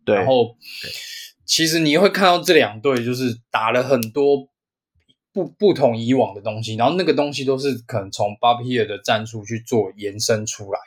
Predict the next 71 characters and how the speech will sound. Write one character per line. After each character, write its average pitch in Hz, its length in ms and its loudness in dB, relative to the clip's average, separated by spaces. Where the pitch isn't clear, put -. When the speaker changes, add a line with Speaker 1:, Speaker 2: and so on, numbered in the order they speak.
Speaker 2:
的。 - 100 -18
那 147 280 -2
他 196 160 0
那 220 140 6
时 190 80 0
候 175 140 6
就 170 100 -2
是 147 400 -2
可 123 120 -4
能 120 200 0
因 220 100 4
为 214 80 2
比 156 140 -4
较 202 160 6
以 160 160 -6
往 143 220 2
的 120 80 -6
战 147 200 0
术 139 160 -8
就 139 120 -4
是 139 100 -2
可 127 100 -2
能 101 120 -6
会 135 100 0
在 139 100 2
底 107 300 -8
线 135 320 -2
堆 123 240 -4
积 120 260 -4
啊， 117 120 2
做 123 200 -2
跑 98 220 -6
位 110 260 2
啊， 98 140 0
或 123 220 -2
者 117 40 -2
是 131 140 -2
说 120 240 -2
可 110 140 -8
能 98 260 -14
像 180 140 -2
C 165 240 -2
B 151 220 0
A 156 80 2
风 147 260 -4
格 113 180 -4
的 107 80 -4
话， 131 200 4
会 131 80 0
就 131 120 -4
会 123 60 -2
比 123 80 -12
较 117 140 -2
偏 117 200 -4
向 117 300 -2
三 143 240 0
人 120 160 0
小 113 240 2
组 110 160 -10
的 101 140 -12
机 - 180 -10
遇 110 160 -8
战， 110 300 -2
然 101 120 -12
后 120 220 0
去， 113 300 -4
去 131 280 -2
做 123 220 0
处 98 240 -12
理 95 100 -20
球 - 200 -8